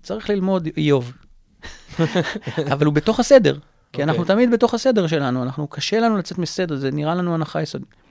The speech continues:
Speaker 1: האם יש אפשרות שיהיו כותרות אחרות? אז תלוי מי הנמען.
Speaker 2: מהמם.
Speaker 1: אם הנמען שלך הוא התרבות,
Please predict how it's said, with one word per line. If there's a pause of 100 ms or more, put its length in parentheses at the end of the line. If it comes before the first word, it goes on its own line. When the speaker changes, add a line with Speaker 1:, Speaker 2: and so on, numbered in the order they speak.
(720)
Speaker 1:
האם
יש
אפשרות
שיהיו
כותרות
אחרות? (1200)
אז (320)
תלוי
מי
הנמען. (260)
Speaker 2:
מהמם.
Speaker 1:
אם
הנמען
שלך
הוא
התרבות,